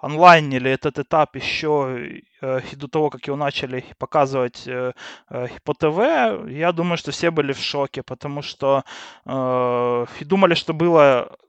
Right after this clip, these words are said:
ошибка какая-то в этих текстовых трансляциях, потому что на, на них было написано, что в отрыв уехало где-то, ну, человек сорок, э, э, э, э, или пятьдесят с Найро Кентаной и с тремя помощниками у Кентаны, с Квикстепом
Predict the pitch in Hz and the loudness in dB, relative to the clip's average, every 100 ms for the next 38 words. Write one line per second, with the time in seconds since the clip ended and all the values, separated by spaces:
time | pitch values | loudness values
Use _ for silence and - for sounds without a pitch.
0 | _ _ - - 247 - 131 - 120 117 | _ _ -4 0 0 0 -2 0 0 0
1 | 120 113 - 127 123 151 - - 120 - | -4 -8 -10 -10 -6 -6 -6 -6 -8 -6
2 | 131 135 - 135 - 113 - 131 143 151 | -6 -6 -2 -2 -2 -8 -12 -14 -12 -12
3 | - 175 185 208 254 349 143 170 220 190 | -6 -4 0 0 0 -4 -4 -2 2 2
4 | 160 - - 208 131 - - 143 139 - | -2 -14 -10 -6 -6 -8 -6 -4 -4 -6
5 | - - 135 165 190 156 - 135 143 180 | -16 -14 -2 0 0 -2 -2 -4 -2 0
6 | 160 127 123 127 135 - 120 120 165 165 | 2 2 0 -4 -6 -2 0 0 -2 -2
7 | 180 - 175 180 147 - 135 131 127 127 | -2 0 2 2 2 -2 -8 -6 -6 -6
8 | - 135 127 120 117 - 139 120 - _ | -8 -6 -4 -4 -8 -10 -10 -10 -14 _
9 | - 131 135 139 139 147 135 127 208 220 | -14 -12 -8 -8 -8 -8 -8 2 4 4
10 | - - - - - 175 190 175 139 151 | 0 -20 -20 -16 -2 6 8 8 4 -2
11 | 139 156 180 190 180 - 143 - 147 156 | -2 6 6 6 -2 -4 -12 -8 -6 -2
12 | 170 - 160 160 208 - 208 202 190 185 | -2 2 2 2 0 0 -2 -2 0 -4
13 | - 180 - 170 175 170 - 220 240 - | -4 -6 2 4 4 0 -6 -10 -10 -2
14 | 160 170 - 180 | 2 2 2 -2